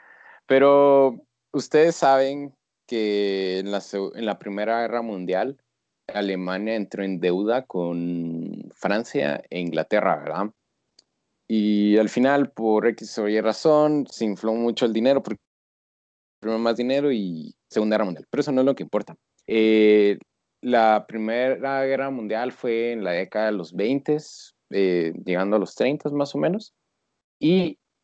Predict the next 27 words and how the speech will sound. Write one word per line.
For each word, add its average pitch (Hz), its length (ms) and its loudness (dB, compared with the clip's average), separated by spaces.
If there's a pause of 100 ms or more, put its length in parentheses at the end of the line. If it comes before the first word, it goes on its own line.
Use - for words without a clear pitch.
(580)
eh, 104 1080 6
cuando 110 280 0
em-, 98 100 -4 (340)
empezaron 113 480 -4
a 120 160 -2
pagar 101 280 2
la 104 200 0
deuda 117 260 2
desde 104 180 -6
ese 110 120 -10
entonces, 147 640 -4 (100)
y 120 140 -6
hasta 107 180 -8
el 95 100 -6
dos 87 160 -10
mil 104 140 -4
diez 120 200 0
terminaron 98 440 -4
de 101 100 -2
pagarle 101 320 -2
la 85 160 -2
deuda 104 380 0
a 98 80 -6
Inglaterra 92 560 -4
y 92 60 -4
a 92 60 -12
Francia. - 540 -14